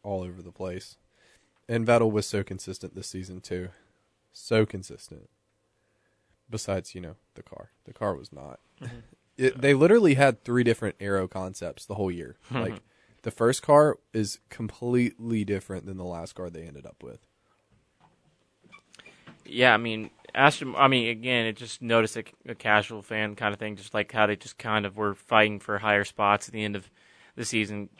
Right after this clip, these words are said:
Speaker 2: going up there more and more, rather than it was how it was at the beginning of the season. Kind of the exact opposite of what Alfa Romeo did, really. But, again, Alfa Romeo's form at the beginning of the season kind of helped them through the end of the season. So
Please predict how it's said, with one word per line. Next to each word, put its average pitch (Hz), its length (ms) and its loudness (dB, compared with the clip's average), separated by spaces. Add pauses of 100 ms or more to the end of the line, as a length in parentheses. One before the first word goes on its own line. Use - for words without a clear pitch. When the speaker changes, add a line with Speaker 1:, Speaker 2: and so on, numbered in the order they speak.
Speaker 2:
going 107 280 0
up 104 180 -4
there 104 180 -4
more 101 240 -4
and 101 80 -6
more, 98 440 -6 (180)
rather 104 340 6
than 98 320 -4 (220)
it 113 120 -2
was 104 320 4
how 98 200 4
it 95 40 -6
was 98 460 0 (460)
at 104 140 0
the 101 40 -12
beginning 113 260 0
of 107 60 -2
the - 40 -14
season. 104 200 -12
Kind 123 260 4
of 107 40 2
the 107 60 2
exact 104 380 0
opposite 107 320 6
of 101 40 -2
what 95 100 -2
Alfa 95 280 -2
Romeo 98 380 -6
did, 92 300 -10
really. 95 320 -10
But, 95 340 -6
again, 110 300 2
Alfa 104 240 2
Romeo's 104 320 2
form 107 320 -2
at 82 60 -6
the 85 60 -12
beginning 101 260 -6
of 95 80 -10
the 90 60 -18
season 98 220 -14
kind 98 180 -8
of 92 60 -10
helped 98 220 -6
them 92 200 -10 (920)
through 117 200 -2
the 110 120 -2
end 107 140 0
of 98 80 -4
the 98 100 -8
season. 98 480 -12 (180)
So 98 420 -2